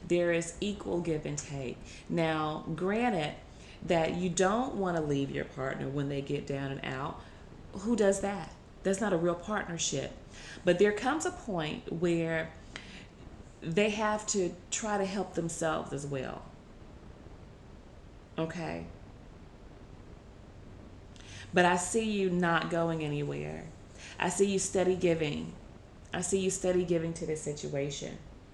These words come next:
for sure. You're not going to give up. You will take all of the slack if you need to. And that's what I feel for you, Sagittarius. Okay?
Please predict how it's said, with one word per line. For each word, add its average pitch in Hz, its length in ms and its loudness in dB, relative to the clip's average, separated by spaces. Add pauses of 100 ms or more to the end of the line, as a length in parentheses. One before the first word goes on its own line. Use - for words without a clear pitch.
(200)
for 160 120 -6
sure. 156 400 -4 (2500)
You're 180 180 10
not 180 300 6
going 156 160 2
to 147 60 0
give 139 240 -2
up. 131 240 -6 (220)
You 185 200 4
will 190 140 6
take 175 300 2 (100)
all 165 280 6
of 170 100 2
the 170 100 0
slack 151 600 -2 (340)
if 160 200 4
you 170 100 4
need 147 280 2
to. 147 220 -4 (1600)
And 147 160 0
that's 156 240 2
what 165 80 0
I 160 100 -2
feel 151 240 0
for 147 160 -8
you, 147 140 -4
Sagittarius. 143 1080 -6 (280)
Okay? 160 500 -4